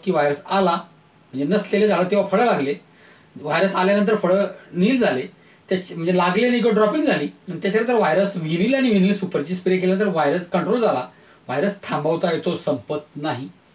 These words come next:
पिकाला, पपई पिकाला उत्पादन क्षमतेपर्यंत पोहोचवता येतं, म्हणजे आपल्याला लागलेलं उत्पादन क्षमता जी असते सर्वसाधारणपणे जी उत्पादन क्षमतेपर्यंत झाडाला पोहोचवतं, स्थिती आपण जर योग्य प्रकारे नियंत्रण, योग्य वेळेला योग्य प्रकारे नियंत्रण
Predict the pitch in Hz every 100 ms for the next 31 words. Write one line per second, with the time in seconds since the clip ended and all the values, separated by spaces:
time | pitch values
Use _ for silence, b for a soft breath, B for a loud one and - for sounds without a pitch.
0 | B B B B B - 151 208 202 196
1 | 196 b b b b b _ 165 185 262
2 | 208 185 156 151 - 190 180 247 247 320
3 | - 247 196 190 175 190 208 185 175 151
4 | 160 151 147 175 - 101 - 120 170 170
5 | 202 214 226 214 180 160 190 226 214 -
6 | 220 214 214 190 143 170 165 226 - 185
7 | 180 165 165 151 151 147 165 170 190 180
8 | 185 208 - 139 147 147 151 165 123 135
9 | - 147 147 143 170 - 123 107 147 151
10 | 156 139 123 180 180 120 139 143 135 120
11 | 135 147 147 165 160 220 202 170 175 156
12 | 143 170 180 147 143 147 139 135